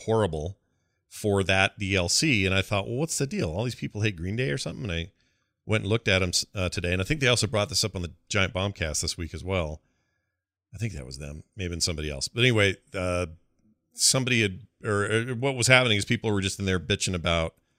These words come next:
how the music's being censored. So a bunch of F words are being censored. So you can't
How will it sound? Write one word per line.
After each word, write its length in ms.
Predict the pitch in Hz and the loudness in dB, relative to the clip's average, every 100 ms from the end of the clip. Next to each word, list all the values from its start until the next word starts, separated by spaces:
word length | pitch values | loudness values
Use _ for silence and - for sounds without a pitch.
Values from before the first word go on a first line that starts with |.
| _ _ _ - | _ _ _ -4
how 200 | 101 92 | 2 2
the 120 | 87 | 2
music's 400 | 90 101 95 - | 2 2 2 -2
being 360 | - 110 110 104 | 0 2 2 2
censored. 460 | - 127 151 147 | 2 2 0 -2
So 140 | - 92 | -4 -4
a 40 | |
bunch 240 | 85 92 | -4 -4
of 60 | 85 | -4
F 100 | 85 | -6
words 220 | 104 107 | -6 -4
are 40 | 113 | -4
being 140 | 120 | -2
censored. 460 | 113 123 139 123 117 | -2 -2 -6 -8 -10
So 120 | - | -6
you 120 | 87 80 | -4 -2
can't 280 | 92 87 | -2 -2